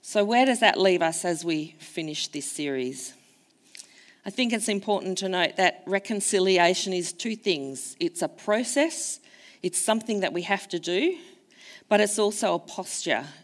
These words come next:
It's something we are, and it's an attitude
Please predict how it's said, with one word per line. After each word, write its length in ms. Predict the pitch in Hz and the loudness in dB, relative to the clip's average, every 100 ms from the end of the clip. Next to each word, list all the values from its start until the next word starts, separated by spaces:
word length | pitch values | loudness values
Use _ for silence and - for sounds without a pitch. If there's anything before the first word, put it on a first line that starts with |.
| _ _ _ _ - _ | _ _ _ _ -20 _
It's 180 | 180 180 | -4 -2
something 460 | - 202 202 214 180 | 0 0 0 -4 -2
we 140 | 175 - | -4 -2
are, 340 | 156 156 139 | 0 2 0
and 100 | 147 | -2
it's 160 | 151 - | -6 -10
an 120 | 131 - | -8 -4
attitude 680 | 160 160 156 - 151 135 | -2 -4 -6 -6 -4 -6